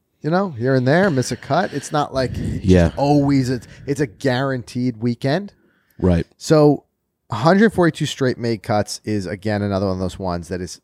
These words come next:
Speaker 1: absolutely stamped
Speaker 2: Stamped that.
Speaker 1: unbreakable.
Speaker 2: That is definitely
Speaker 1: Especially
Speaker 2: unbreakable.
Speaker 1: when you look at the list and second and third place are guys who are no longer playing.
Speaker 2: Mm-hmm.
Speaker 1: Byron Nelson, Jack Nicklaus.
Speaker 2: Yep.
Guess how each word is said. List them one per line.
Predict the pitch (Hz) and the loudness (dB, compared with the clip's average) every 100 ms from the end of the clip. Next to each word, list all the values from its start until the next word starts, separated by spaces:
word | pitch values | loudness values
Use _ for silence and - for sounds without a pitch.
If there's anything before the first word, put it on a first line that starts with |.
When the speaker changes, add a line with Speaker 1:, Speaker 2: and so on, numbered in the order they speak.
| _ | _
Speaker 1:
absolutely | - 123 - 92 92 | -4 -4 -4 -10 -10
stamped | - 95 85 | -8 -10 -10
Speaker 2:
Stamped | - 98 92 | -8 -6 0
that. | |
Speaker 1:
unbreakable. | 98 95 - 98 | 2 4 4 4
Speaker 2:
That | 113 | 2
is | 98 | 2
definitely | 101 - 85 | 0 2 0
Speaker 1:
Especially | 80 - 214 | 2 2 4
Speaker 2:
unbreakable. | 190 | 4
Speaker 1:
when | 180 | 6
you | 165 | 4
look | 170 - | 4 2
at | 185 | 0
the | 143 | 0
list | 139 143 - | 2 2 0
and | 120 | -6
second | - 151 143 143 | -2 -2 0 -2
and | 120 | 2
third | 127 120 | 0 2
place | 123 110 | -2 -2
are | 110 | 0
guys | 110 110 - | 2 2 0
who | |
are | 104 | -4
no | 107 107 | -2 -2
longer | 104 98 | -2 -2
playing. | 92 104 98 73 - | -6 -4 -4 -4 -10
Speaker 2:
Mm-hmm. | - | -2
Speaker 1:
Byron | 92 101 101 | 2 2 2
Nelson, | 101 95 98 | -2 -4 -8
Jack | 92 95 85 | -6 -8 -8
Nicklaus. | 101 - 71 - - - | -12 -12 -14 -16 -10 0
Speaker 2:
Yep. | 98 | 0